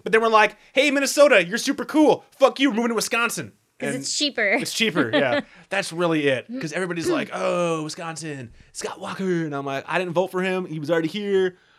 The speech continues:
Speaker 1: Uh, I don't wanna get political. I'm just here because it's fucking cheap. And I can walk to a liquor store and a chili cheese dog.
Speaker 2: And the
Speaker 1: uh,
Speaker 2: grocery
Speaker 1: and
Speaker 2: store.
Speaker 1: a grocery store, all in, like, just walking." Like,
Speaker 2: It
Speaker 1: that's
Speaker 2: takes, like,
Speaker 1: amazing.
Speaker 2: um, like,
Speaker 1: It
Speaker 2: two
Speaker 1: seriously
Speaker 2: minutes
Speaker 1: takes,
Speaker 2: to
Speaker 1: like,
Speaker 2: get there.
Speaker 1: yes.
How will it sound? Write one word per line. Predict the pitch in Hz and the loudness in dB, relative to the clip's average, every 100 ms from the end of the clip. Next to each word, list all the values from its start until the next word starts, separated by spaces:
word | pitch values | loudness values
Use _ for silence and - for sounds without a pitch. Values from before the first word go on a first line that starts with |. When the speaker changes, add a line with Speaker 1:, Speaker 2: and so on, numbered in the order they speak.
| - | -8
Speaker 1:
Uh, | 151 139 131 | -2 -2 0
I | |
don't | 160 | 0
wanna | 170 170 | 0 -2
get | 170 | -4
political. | - 190 185 190 185 175 | -6 -6 -4 -2 -2 0
I'm | - 262 | -2 -4
just | - | -4
here | 226 | -6
because | 214 208 | -4 -2
it's | 156 | -2
fucking | - 190 175 | -2 -2 -2
cheap. | - 226 247 _ _ - | -4 -4 -4 _ _ 0
And | 339 370 330 311 - - | 4 6 4 0 -10 0
I | 262 302 | 6 6
can | 302 | 6
walk | 294 294 277 277 - _ - | 8 12 12 10 -2 _ -2
to | 262 254 | 0 4
a | |
liquor | 220 311 285 | 2 2 -2
store | 247 240 240 233 - _ - | 0 6 6 4 -4 _ 0
and | 320 320 | 2 2
a | 262 | 2
chili | 311 277 | -2 -4
cheese | 233 302 294 | -4 -4 -2
dog. | 233 220 214 - _ | 0 0 0 -4 _
Speaker 2:
And | - 269 | 0 2
the | 285 | 2
Speaker 1:
uh, | |
Speaker 2:
grocery | 226 233 233 233 | 2 0 0 0
Speaker 1:
and | 294 | 0
Speaker 2:
store. | - | 4
Speaker 1:
a | |
grocery | 277 302 262 | 4 4 -2
store, | 240 220 202 _ _ - | -2 -2 -2 _ _ 0
all | 220 247 | 2 4
in, | 247 | 2
like, | 247 233 220 | 2 0 -2
just | 185 180 | -14 -4
walking." | 170 214 120 101 _ _ - | -2 -2 -8 -18 _ _ -6
Like, | 185 | -4
Speaker 2:
It | 226 | 0
Speaker 1:
that's | 302 | 2
Speaker 2:
takes, | 359 339 | 2 2
like, | 277 220 | 2 2
Speaker 1:
amazing. | - | 0
Speaker 2:
um, | 208 208 - | -4 -6 -10
like, | - 208 - - | -6 -6 -4 2
Speaker 1:
It | 262 | 2
Speaker 2:
two | |
Speaker 1:
seriously | 247 214 | 2 0
Speaker 2:
minutes | 240 | 2
Speaker 1:
takes, | 208 208 | 2 2
Speaker 2:
to | |
Speaker 1:
like, | 196 | 0
Speaker 2:
get | 202 | 0
there. | 240 269 | -2 -2
Speaker 1:
yes. | 277 143 110 - | -2 -2 -2 -8